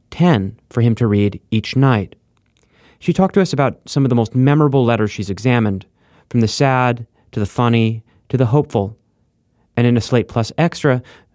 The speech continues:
Reeves tells us how social media and email have informed the art of letter writing. For that and more bonus content, uh, visit slate dot com slash working plus to get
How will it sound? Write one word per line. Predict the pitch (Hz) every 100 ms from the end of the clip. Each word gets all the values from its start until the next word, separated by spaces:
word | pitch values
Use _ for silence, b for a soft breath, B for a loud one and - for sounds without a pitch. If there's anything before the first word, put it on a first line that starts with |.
| b -
Reeves | 127 185 170
tells | - 143 127
us | 131 - - b
how | b 113
social | - 151 139 127
media | 120 156 165 147 -
and | 101
email | 117 135 135 135 131 - b b b
have | 127
informed | 143 - - 165 156 110
the | 95
art | 92 92 _ -
of | 107
letter | 117 110
writing. | 92 90 87 92 - _ _
For | - - 127 123
that | 123 127 117
and | 117 113
more | 113
bonus | 104 113 107
content, | - 110 107 139 165 -
uh, | 107 104
visit | 92 107 107 104 - B B B
slate | - - 110 120 127 -
dot | - 107 -
com | 117 110 113 -
slash | - 110 107 107 -
working | 104 101 104 101
plus | 123 147 - -
to | -
get | 104 123 127